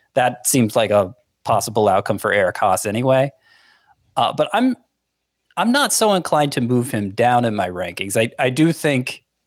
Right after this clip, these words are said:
Tyler Stevenson moves way up. And remember when we did the, uh, catcher recap and talked about my top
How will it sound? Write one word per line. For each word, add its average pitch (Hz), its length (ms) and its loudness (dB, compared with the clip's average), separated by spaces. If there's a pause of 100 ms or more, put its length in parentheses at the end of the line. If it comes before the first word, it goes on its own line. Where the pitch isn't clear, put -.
Tyler 104 280 0
Stevenson 95 520 -2
moves 92 240 -6
way 85 220 -2
up. 92 260 2
And 90 120 -6
remember 98 320 0
when 101 160 0
we 92 80 -6
did 101 240 -2
the, 92 200 -6 (760)
uh, 95 220 -4
catcher 117 340 -2
recap 101 640 -2
and 95 120 -6
talked 101 240 0
about 98 220 -2
my 95 180 -6
top - 360 -4